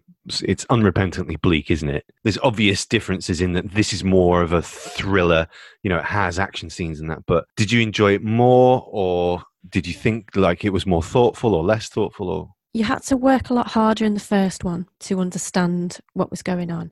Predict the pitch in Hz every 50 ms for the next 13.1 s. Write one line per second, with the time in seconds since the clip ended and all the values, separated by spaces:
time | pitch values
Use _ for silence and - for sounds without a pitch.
0 | _ - 190 185 185 - - 196 196 208 254 254 - - 220 226 220 196 196 196
1 | - - 180 - - - 196 - 185 190 - 190 - 190 185 - - - - -
2 | - _ _ - - - 185 - - 185 185 196 190 190 - 185 190 196 190 190
3 | 190 190 190 190 185 185 185 180 185 180 - 185 175 170 - _ _ _ - 202
4 | 202 202 196 196 196 196 190 196 - - - 196 190 - - - 214 202 202 -
5 | - - 202 202 196 - - _ _ - 214 214 - 214 214 208 - 220 202 196
6 | - 196 - - 202 190 190 185 - 190 - 202 - - 202 196 202 202 202 190
7 | - - - - 196 - _ _ 196 180 175 - - 196 180 - - 196 - -
8 | - 202 190 - - - - 196 190 202 196 190 185 - - 202 196 190 190 185
9 | - - - 170 - _ _ - 202 196 190 190 196 - - 202 202 - 208 214
10 | 226 226 226 220 214 220 208 202 196 190 190 190 190 185 190 185 185 190 190 185
11 | - _ _ _ _ _ _ _ - 196 180 - - 196 170 - - 202 190 185
12 | 185 180 180 185 - - 196 185 190 190 196 202 196 185 175 180 185 175 180 -
13 | _ -